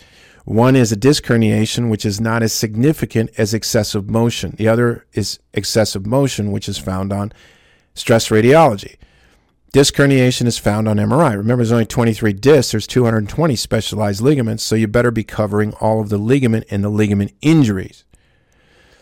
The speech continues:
So you've done that. You've got all the injuries. You've got it highly documented. You know the consensus. You know your guidelines. Now it's just sitting down in a deposition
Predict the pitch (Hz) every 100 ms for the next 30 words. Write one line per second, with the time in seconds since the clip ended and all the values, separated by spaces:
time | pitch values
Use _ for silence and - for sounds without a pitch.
0 | _ _ - - 139 127 110 123 123 120
1 | 131 165 156 101 60 - _ _ _ _
2 | _ - 117 117 131 147 123 117 98 98
3 | 92 101 101 120 139 139 - 117 120 117
4 | 104 107 104 - 90 85 - - - _
5 | _ _ _ _ _ _ _ _ - -
6 | 131 139 135 147 156 - 117 - 117 -
7 | - - 117 120 127 151 143 117 127 156
8 | 107 - 113 - _ _ _ _ _ _
9 | 117 151 180 - 123 - 143 156 131 117
10 | 131 139 104 107 101 113 110 107 98 127
11 | 139 101 107